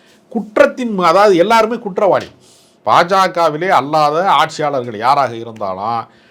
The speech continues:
அவர்கள் அனைவருமே குற்றம் செஞ்சிருக்கிறாங்க, ஊழல் செஞ்சிருக்கிறாங்க என்று சொல்லுவது. இப்ப நீ என்ன நடக்கும்னா, ஒரு செய்தி வந்து பரபரப்பு செய்தியாக ஃப்ளாஷ் நியூஸா இருக்கும்போது திடீர்னு ஒரு அமைச்சர் வீட்டுல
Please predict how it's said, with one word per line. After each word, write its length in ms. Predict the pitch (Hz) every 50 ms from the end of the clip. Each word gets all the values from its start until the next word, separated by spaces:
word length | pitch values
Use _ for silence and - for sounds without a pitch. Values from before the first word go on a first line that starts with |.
| _ _
அவர்கள் 220 | 120 135 143 139 123
அனைவருமே 520 | 120 135 175 196 185 180 165 147 175 196 -
குற்றம் 300 | - 151 - 175 160 135
செஞ்சிருக்கிறாங்க, 600 | 123 120 117 117 98 90 98 87 80 - - 90 101 92 80 82 - _ _ _ _ _ _ _ _
ஊழல் 320 | 165 180 214 214 202 - - -
செஞ்சிருக்கிறாங்க 580 | 120 117 117 107 92 92 85 80 82 80 95 98 90 87
என்று 160 | 135 139 135
சொல்லுவது. 320 | - 147 156 175 170 156 151
இப்ப 260 | 156 175 175 202 214
நீ 80 | 180 156
என்ன 240 | 165 180 208 220 196
நடக்கும்னா, 520 | 165 156 160 156 147 143 139 135 120 110 113 127 147 147 123 107 - _ _ _ _ _ _ _ _ _ -
ஒரு 160 | 156 165 143
செய்தி 340 | - - 202 233 240 220 214
வந்து 220 | 180 175 185 185 147
பரபரப்பு 520 | 151 156 185 208 208 196 185 160 170 156
செய்தியாக 560 | - 156 151 156 147 143 131 127 123 135 135 -
ஃப்ளாஷ் 300 | 135 147 170 185 180 - -
நியூஸா 260 | 160 147 - - 131
இருக்கும்போது 800 | 117 120 117 117 120 113 104 110 117 113 107 127 156 185 196 185 -
திடீர்னு 360 | - 143 147 175 180 180 185
ஒரு 120 | 160 139 131
அமைச்சர் 360 | 131 156 151 - 156 135 123
வீட்டுல 260 | 131 127 123 127 127